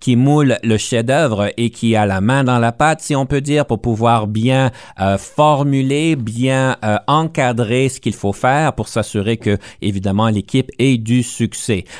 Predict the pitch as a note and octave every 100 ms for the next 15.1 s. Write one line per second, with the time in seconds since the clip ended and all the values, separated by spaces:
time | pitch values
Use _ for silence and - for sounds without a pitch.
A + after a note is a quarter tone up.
0 | - C3 D3+ E3 F3+ G3 F3+ F3 C3 C#3+
1 | C#3 C#3+ C#3 - C#3+ C3+ C3+ D#3 C#3 B2
2 | B2 - G3 F3+ B2+ A#2 - A#2 A#2+ A2+
3 | A#2+ A2 - C#3 A#2 G#2+ G#2 G#2 G2 G#2
4 | G#2+ G2+ G2+ G2 F#2+ G2 C3+ C3+ C3+ A#2
5 | A2+ D3+ - A#2 A2+ G2+ A2+ F#3 - -
6 | - - B2+ D3+ C#3+ A#2+ A#2 A2 A2 G#2
7 | G2+ G#2 G#2+ A#2 G#2 G2 G2 F#2+ - G#2+
8 | - G#2 G#2 F#2+ G2+ F#2+ - C3 A#2+ G2+
9 | G2 A2 A2 G2+ A#2+ - A#2 - B2 A2+
10 | G#2+ G2+ G2+ D#3+ D#3+ G2+ - - - -
11 | G2 G2 A2+ A#2+ A#2 C#3 C3 A#2 C#3+ B2
12 | A#2 C3 C3 A#2+ A2 - A2+ A2 - A2+
13 | A2 G#2+ G2+ F2+ G2+ G2 F#2+ A2 C3 C3
14 | - F#2 G2+ F#2 G2+ A2 G#2+ - F#2+ -
15 | C#3+